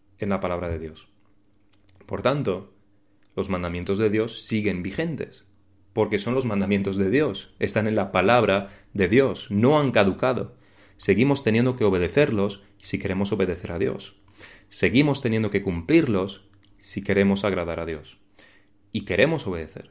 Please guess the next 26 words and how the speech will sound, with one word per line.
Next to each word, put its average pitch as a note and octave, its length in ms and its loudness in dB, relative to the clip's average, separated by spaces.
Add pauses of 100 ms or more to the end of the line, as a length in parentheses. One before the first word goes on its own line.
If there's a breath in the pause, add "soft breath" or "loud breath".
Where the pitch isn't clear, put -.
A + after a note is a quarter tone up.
(160)
y G#2 120 -6
queremos B2 440 0
agradar E2 380 -8
a D#2+ 40 -12
Dios. D#2 320 -16
Y B2 120 -4
por A2 180 2
eso C#3 440 0
estamos G2+ 580 -6
no G#2 200 -2
solamente A2+ 460 -2
defendiendo G2 640 -4
la F#2+ 80 -2
ley G2 140 -2
divina, A2 320 -4
sino A#2+ 180 -8
también A#2 320 -6 (480 loud breath)
aplicándola, G#2 800 -2 (100)
como B2+ 180 -8
estamos B2 280 -6
haciendo A2 280 -6
ahora G2+ 180 -2
con G#2 100 -8
los F2+ 140 -8
diez F2+ 180 -4
mandamientos. F#2+ 600 -8